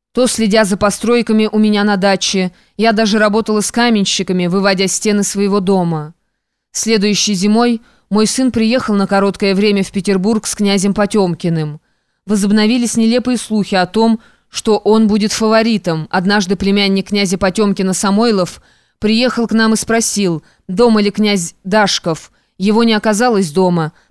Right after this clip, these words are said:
Тогда Самойлов поднялся ко мне и после нескольких подготовительных фраз сообщил, что князь Потёмкин желал бы видеть у себя моего сына в послеобеденное время, давая мне понять, что его посещение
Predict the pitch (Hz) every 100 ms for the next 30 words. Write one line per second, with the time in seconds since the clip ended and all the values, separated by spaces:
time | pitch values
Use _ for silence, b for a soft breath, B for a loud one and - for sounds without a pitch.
0 | _ 208 208 220 233 214 214 196 - 208
1 | 202 208 190 190 196 190 202 226 226 b
2 | b 196 196 233 - 220 208 226 226 -
3 | 202 208 - 208 196 214 214 214 196 196
4 | - 208 202 - 185 175 - 226 226 b
5 | b b - - 208 214 208 - 190 233
6 | 247 226 185 165 b b - 185 226 247
7 | 220 226 233 214 208 202 202 202 190 190
8 | 180 180 - 226 226 - 226 214 214 202
9 | 208 196 202 196 190 208 202 196 185 b
10 | b b 175 214 208 202 202 202 196 196
11 | 202 190 - 196 190 196 - 190 - 240
12 | 220 180 165